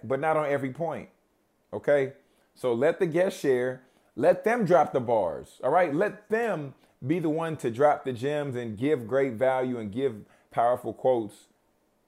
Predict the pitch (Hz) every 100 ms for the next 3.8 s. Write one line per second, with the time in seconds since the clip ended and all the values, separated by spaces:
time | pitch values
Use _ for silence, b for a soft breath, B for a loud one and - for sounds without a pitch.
0 | 117 139 156 131 143 143 139 117 - 147
1 | 143 135 110 120 110 - 139 - 120 98
2 | 95 120 127 131 - _ _ 113 123 120
3 | 117 110 - _ - 113 76